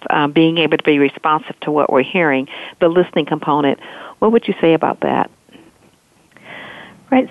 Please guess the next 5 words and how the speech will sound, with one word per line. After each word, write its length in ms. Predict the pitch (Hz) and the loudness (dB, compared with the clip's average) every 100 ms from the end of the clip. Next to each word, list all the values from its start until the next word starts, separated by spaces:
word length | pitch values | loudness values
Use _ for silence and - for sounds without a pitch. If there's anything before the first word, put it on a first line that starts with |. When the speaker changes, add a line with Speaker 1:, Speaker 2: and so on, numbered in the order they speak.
| - | 2
Speaker 2:
So, 220 | 247 220 | 4 4
um, 340 | - 226 214 - _ - | 2 2 0 -6 _ 2
remember 480 | 233 233 262 330 311 | 4 6 4 2 0
back 460 | 214 190 185 185 - - - _ - | 2 2 2 0 -6 -14 -16 _ -4
to 560 | - 180 180 170 170 175 | 2 4 6 6 4 2